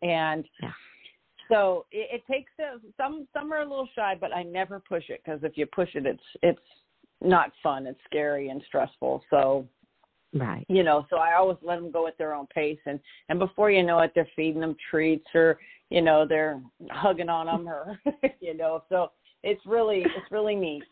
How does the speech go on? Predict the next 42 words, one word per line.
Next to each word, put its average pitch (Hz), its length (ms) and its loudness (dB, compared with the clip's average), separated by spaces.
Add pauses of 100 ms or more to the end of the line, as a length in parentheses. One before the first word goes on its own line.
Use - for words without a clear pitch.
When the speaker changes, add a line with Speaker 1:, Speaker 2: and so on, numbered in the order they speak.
(120)
Speaker 1:
that 180 200 2
you 180 140 -6
just 190 260 -8
don't, 175 200 0
you 175 140 -4 (100)
just 170 200 -14
can't 170 260 -6
push 175 260 -4
'em, 127 180 -8
because 131 360 -6 (840)
once 226 240 2
you 220 80 -2
make 196 260 0
it 160 120 2 (100)
scary 180 420 2
or 160 80 -4 (100)
stressful, 170 440 -4
it's - 160 -10
not - 240 -18
fun 131 180 -8
anymore. - 420 -16 (720)
Speaker 2:
Right. - 240 0 (200)
Speaker 1:
So. 139 240 2
Speaker 2:
Exactly. 131 720 -2 (120)
Exactly. 139 840 -4
So 151 140 0 (500)
do 180 140 4
you 202 200 4
kind 185 320 -2
of 165 60 -4 (200)
start 160 320 2
with 175 180 -2
them, 175 220 -2
just 170 200 -8
kind 185 240 -2
of 151 240 -2 (220)
let 156 220 0
'em 175 160 0
be 170 180 0
around 143 420 0
them 185 220 0
and 143 140 -4